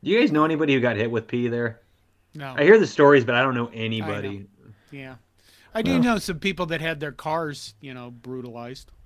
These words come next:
Speaker 1: Or keyed or something like, yeah. Yeah.
Speaker 2: Yeah.
Speaker 3: Nice people. Nice people there in Boulder. Um, all right, gentlemen. Anything else?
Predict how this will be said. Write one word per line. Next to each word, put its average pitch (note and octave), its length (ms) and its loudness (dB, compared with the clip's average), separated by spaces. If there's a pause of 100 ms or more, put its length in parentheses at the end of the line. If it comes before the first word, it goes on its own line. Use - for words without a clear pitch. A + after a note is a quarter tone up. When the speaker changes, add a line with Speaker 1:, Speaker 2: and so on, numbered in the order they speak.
(160)
Speaker 1:
Or C#3+ 100 -4
keyed A#2 460 -6
or G#2+ 80 -2
something A2 260 -10
like, - 100 -12
yeah. F#2 260 -14 (380)
Yeah. C#3 80 -16
Speaker 2:
Yeah. B2+ 140 -12 (920)
Speaker 3:
Nice C#3 220 2
people. F#2+ 380 -4 (160)
Nice C#3+ 340 4
people G2 320 2
there F#2+ 200 0
in F#2 120 -4
Boulder. G2 400 -2 (840)
Um, A2+ 640 6 (320)
all D#3 100 8
right, D3+ 180 8
gentlemen. C#3+ 360 4 (800)
Anything D#3+ 340 2
else? E3+ 440 0